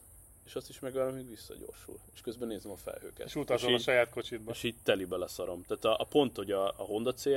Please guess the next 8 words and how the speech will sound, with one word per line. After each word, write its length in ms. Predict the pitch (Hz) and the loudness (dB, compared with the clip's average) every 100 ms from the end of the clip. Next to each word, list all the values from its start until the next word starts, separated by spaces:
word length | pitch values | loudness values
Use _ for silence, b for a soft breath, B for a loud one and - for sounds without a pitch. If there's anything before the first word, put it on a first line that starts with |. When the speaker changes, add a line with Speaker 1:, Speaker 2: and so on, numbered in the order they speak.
| 135 | 4
Speaker 1:
R 80 | |
V-nél, 380 | 139 139 135 135 | 2 -2 0 -2
ugye 360 | 123 95 92 87 | -2 -4 -4 -4
C 100 | - | -4
V 200 | 117 120 131 - | -2 0 0 2
T 140 | 139 | 2
váltó, 600 | 127 127 123 135 139 131 B B - - | 6 4 4 4 4 2 B B -12 -2
a 180 | 110 | -2